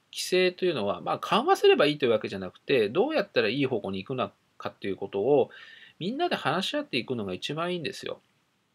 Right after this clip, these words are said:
で、こういう時にですね、やっぱり力を持ってるところがガツッとこうやっちゃうので、なかなかですね、あの、ここに住んでる人たちの意見っていうのがやっぱり取り、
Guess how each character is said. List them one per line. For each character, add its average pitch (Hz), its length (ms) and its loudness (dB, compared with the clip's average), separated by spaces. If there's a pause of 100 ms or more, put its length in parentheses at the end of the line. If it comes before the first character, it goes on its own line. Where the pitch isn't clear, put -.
(400)
で、 139 100 0
こ 220 160 2
う - 20 4
い - 40 -4
う - 20 -6
時 320 180 -6
に 269 80 -4
で 143 100 2
す 135 100 -4
ね、 135 100 0
や 117 80 2
っ 110 40 -14
ぱ 120 80 2
り 101 60 0
力 233 380 0
を 170 60 0
持 135 120 -2
っ 151 60 -10
て 180 100 -4
る 123 80 -4
と 107 100 -6
こ 98 120 -4
ろ 92 80 -6
が 98 280 -6
ガ - 180 -6
ツ 220 120 -6
ッ 233 60 -14
と 160 100 -2
こ 101 80 -2
う 95 40 -4
や 92 100 -6
っ - 80 -14
ち - 120 -4
ゃ 156 100 -2
う - 20 -4
の 90 120 -10
で、 110 360 0 (640)
な 135 100 -2
か 208 120 0
な 240 120 -2
か 147 100 0
で 92 120 -4
す 110 120 -12
ね、 107 440 -6
あ 110 140 -8
の、 107 120 -6
こ - 180 -20
こ 160 100 -8
に 160 100 -6
住 202 180 -2
ん 190 40 -4
で 131 80 0
る 101 60 -2
人 143 180 -10
た 120 120 -4
ち - 140 -10
の 101 140 -6
意 143 100 -8
見 117 200 -6
っ - 40 -8
て 92 80 -14
い - 20 -14
う 90 40 -14
の 87 60 -14
が 87 80 -10
や 90 80 -8
っ - 80 -14
ぱ 104 100 -2
り - 400 -14
取 160 280 -8 (260)
り、 180 100 -12